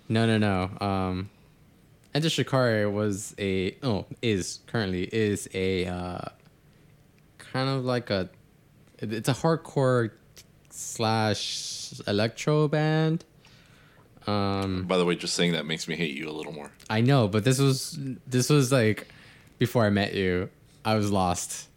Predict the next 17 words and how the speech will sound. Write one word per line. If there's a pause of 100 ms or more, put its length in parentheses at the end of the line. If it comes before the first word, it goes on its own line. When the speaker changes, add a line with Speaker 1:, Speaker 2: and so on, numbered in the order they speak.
(120)
Speaker 1:
okay? (1120)
Um,
and
they
kind
of, (880)
Enter
Shikari
kind
of
went
into
a
political (680)
di-,
direction,
and